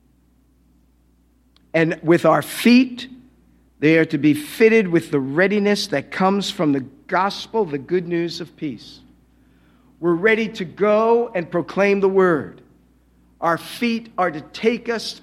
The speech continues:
places and to enable us to encounter individuals with whom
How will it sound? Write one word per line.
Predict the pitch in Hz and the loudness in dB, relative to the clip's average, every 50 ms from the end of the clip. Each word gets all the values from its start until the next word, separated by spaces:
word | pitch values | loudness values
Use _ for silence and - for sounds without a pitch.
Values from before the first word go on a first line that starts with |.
| - - | -20 -20
places | - - - 220 220 202 202 - - - 135 95 - - - - - - _ _ _ _ _ _ _ _ _ _ _ _ | -20 -12 -6 -4 -2 -2 -4 -6 -10 -14 -18 -18 -20 -20 -20 -20 -20 -20 _ _ _ _ _ _ _ _ _ _ _ _
and | - 165 170 - | -8 -8 -6 -4
to | - 170 | -4 -2
enable | 175 185 208 220 202 214 | 0 2 2 2 2 2
us | 220 202 208 | 0 -2 -2
to | - - 180 175 | -4 -4 -4 -4
encounter | 165 139 - - - - 214 226 220 220 220 214 | -4 -4 -8 -10 -6 -2 -2 0 0 0 0 0
individuals | 214 208 196 175 196 202 180 139 131 104 78 67 - - - - - - _ _ _ _ _ _ _ _ _ - | 0 0 0 2 4 2 2 2 -4 -12 -12 -14 -20 -20 -20 -20 -20 -20 _ _ _ _ _ _ _ _ _ -2
with | 127 160 196 190 | 2 4 4 4
whom | 196 - 196 190 175 143 123 92 87 90 - - | 4 2 4 4 4 4 4 0 -4 -8 -12 -18